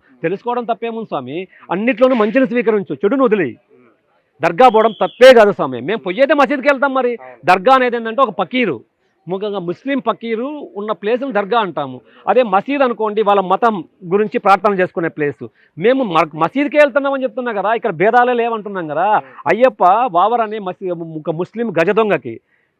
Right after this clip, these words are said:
తనను మార్చి, మనసు మార్చి, తనకు ఒక ప్రామిస్ చేశాడు, "నా భక్తులు కలియుగాంతం వరకు, నా భక్తులు, నా కొండకు వచ్చే ప్రతి భక్తుడు మొదట నిన్ను దర్శనం చేసుకొని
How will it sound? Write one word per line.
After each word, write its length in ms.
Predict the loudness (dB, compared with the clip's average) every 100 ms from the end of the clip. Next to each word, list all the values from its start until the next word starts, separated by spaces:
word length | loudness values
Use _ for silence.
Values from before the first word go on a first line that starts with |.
| -2
తనను 220 | 0 0
మార్చి, 400 | 2 4 4 2
మనసు 260 | -2 -2 -2
మార్చి, 360 | -2 -2 -2 -6
తనకు 240 | -6 -6
ఒక 120 | -6
ప్రామిస్ 340 | -2 -2 -2 -2
చేశాడు, 400 | -2 -4 -8 -14 _ _ -8
"నా 240 | 0 2
భక్తులు 580 | 2 -2 -2 0 0 -2 _ _ 0
కలియుగాంతం 600 | 2 4 4 2 -2 0
వరకు, 460 | 0 0 -2 -2 -6
నా 160 | -6 -4
భక్తులు, 360 | -4 -6 -4
నా 140 | -2 -4
కొండకు 320 | -4 -6 -6
వచ్చే 200 | -6 -6
ప్రతి 220 | -6 -8
భక్తుడు 400 | -8 -8 -4 -4 -4
మొదట 300 | -4 0 2
నిన్ను 380 | 0 -2 -6 -2
దర్శనం 440 | -2 -2 0 0 0
చేసుకొని 420 | 0 0 -2